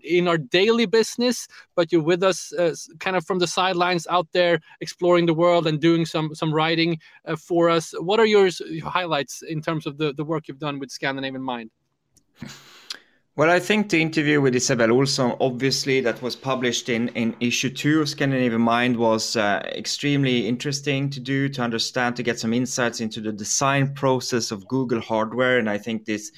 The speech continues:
Speaker 2: kind of borderline world of digi and physical objects is, is, is bas-, I mean, it is not the future. It's happening right here, right now. And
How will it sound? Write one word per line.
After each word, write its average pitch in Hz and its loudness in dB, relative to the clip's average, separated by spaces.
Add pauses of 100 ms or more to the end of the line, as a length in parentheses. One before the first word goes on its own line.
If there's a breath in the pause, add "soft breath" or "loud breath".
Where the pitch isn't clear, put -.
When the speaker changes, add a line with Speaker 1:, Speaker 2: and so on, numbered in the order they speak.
(500 loud breath)
Speaker 2:
kind 123 0
of 107 -2
borderline 127 4
world 123 4
of 107 0
digi 123 0
and 104 -2
physical 127 -2
objects 117 -2
is, 107 -6
is, 107 -8
is 95 -8
bas-, 110 -4 (180)
I 92 2
mean, 101 0 (160)
it 127 -2
is 139 0
not 143 -2
the 139 -4
future. 143 2
It's 104 -2
happening 113 -2
right 117 0
here, 127 0
right 113 0
now. 120 2
And 104 -2